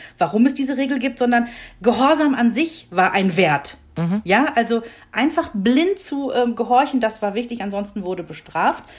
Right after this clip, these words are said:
Speaker 1: Das hat meine Mutter im Übrigen in ihrer Erziehung, also meine Mutter ist zweiundfünfzig geboren, äh,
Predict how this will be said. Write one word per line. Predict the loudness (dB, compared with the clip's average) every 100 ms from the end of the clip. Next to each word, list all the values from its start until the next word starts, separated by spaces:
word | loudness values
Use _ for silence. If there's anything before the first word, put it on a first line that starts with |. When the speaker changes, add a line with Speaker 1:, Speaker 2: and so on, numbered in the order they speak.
| -20 -20 -12 -6
Speaker 1:
Das | -6 -4
hat | -6 -4 -2
meine | 0
Mutter | 2 2 0
im | -2
Übrigen | -4 -4 -4 -4
in |
ihrer | -2 0 0
Erziehung, | -2 -4 -6 -6
also | -6
meine | -6 -6
Mutter | -6 -6
ist | -8 -6
zweiundfünfzig | -4 -4 -4 -6 -4 -6 -6
geboren, | -4 0 2 0 -6 -18 -20 -4
äh, | 0 2 0